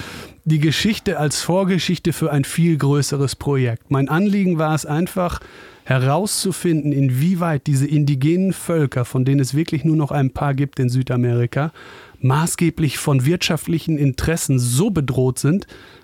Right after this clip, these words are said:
dass sie in der Zukunft aussterben, beziehungsweise ausgerottet werden, verdrängt werden, ja, dass diese,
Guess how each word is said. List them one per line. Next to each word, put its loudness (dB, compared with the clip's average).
dass -2
sie 0
in 2
der 0
Zukunft -4
aussterben, 0
beziehungsweise 2
ausgerottet 0
werden, 0
verdrängt 0
werden, 2
ja, 0
dass -2
diese, 2